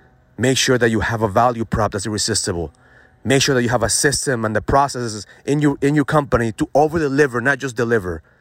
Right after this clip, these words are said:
And make sure that you're recruiting and developing talent, that you're coaching and training your people,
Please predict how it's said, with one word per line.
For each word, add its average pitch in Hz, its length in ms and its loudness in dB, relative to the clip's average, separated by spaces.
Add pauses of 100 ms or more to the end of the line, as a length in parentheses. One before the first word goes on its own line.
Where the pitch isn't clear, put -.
(680)
And 107 140 -6
make 131 160 0
sure 143 120 -2
that 123 120 -2
you're 113 80 -4
recruiting 120 420 -2
and 104 80 -4
developing 107 380 -2
talent, 107 500 -2 (600)
that 113 80 2
you're 107 100 2
coaching 143 380 2
and 107 120 -4
training 127 220 -2
your 110 100 -4
people, 101 460 -4